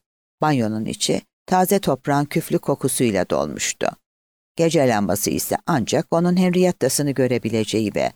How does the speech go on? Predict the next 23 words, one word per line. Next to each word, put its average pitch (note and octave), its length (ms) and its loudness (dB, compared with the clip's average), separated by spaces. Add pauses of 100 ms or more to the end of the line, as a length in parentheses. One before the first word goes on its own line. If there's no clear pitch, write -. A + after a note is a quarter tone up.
(120)
sistemin G#3+ 480 2
zarar F#3+ 340 4
görmeyeceği C#3 640 0
kadar E3 400 0
bir - 140 0
ışık - 320 0
vermekteydi. E2 800 -2 (500)
Artık A3+ 340 0 (180)
hiç - 180 -2
hareket - 420 0
etmiyordu. C#2 760 -2 (220)
Ayaklarını B2+ 520 0
kurtarmak B2 600 -2
için G#2+ 280 -2
bile F#2+ 200 0
kıpırdamıyordu. C#2+ 960 -2 (540)
Ölmüş A2+ 440 -2
müydü? - 360 -4 (440)
Böyle C4 260 2
düşünmedi. - 720 0 (400)
Henüz A#3 340 4
değil B3 320 4
ama B1 260 -4